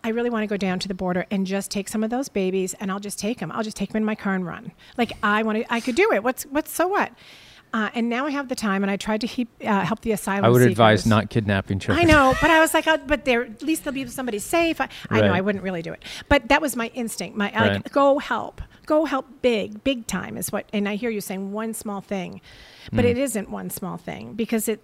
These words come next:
Speaker 1: it is all related.
Speaker 2: Yeah.
Speaker 1: So one small thing for one person turns to something for someone else, and
Speaker 2: Yeah.
Speaker 1: uh, I,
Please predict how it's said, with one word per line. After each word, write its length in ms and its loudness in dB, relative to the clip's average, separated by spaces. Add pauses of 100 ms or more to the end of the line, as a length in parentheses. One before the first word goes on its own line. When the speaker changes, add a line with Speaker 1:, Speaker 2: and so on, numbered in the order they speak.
Speaker 1:
it 160 -6 (100)
is 260 -6 (120)
all 200 -6
related. 640 -6 (240)
Speaker 2:
Yeah. 140 4
Speaker 1:
So 80 4
one 240 2
small 260 0
thing 220 -2
for 80 -8
one 240 -6
person 420 -6
turns 240 -6
to 80 -8
something 320 -6
for 140 -6
someone 260 -4
else, 300 -12
and 180 -8
Speaker 2:
Yeah. 280 2 (140)
Speaker 1:
uh, 120 0 (260)
I, 80 -8